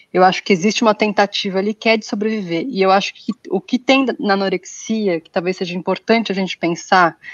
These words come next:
como tema social, é que é como se você,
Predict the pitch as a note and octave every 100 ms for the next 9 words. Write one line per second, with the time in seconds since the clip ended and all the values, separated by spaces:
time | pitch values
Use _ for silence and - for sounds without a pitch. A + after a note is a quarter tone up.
0 | - - - F#3+ F3 F3 - G#3 G3 E3
1 | D#3+ G3+ - F3 - E3+ F#3+ G3 E3 -
2 | - - _ - F3+ G#3+ G#3 A#3+ - G#3+
3 | A#3 - - F#3 F3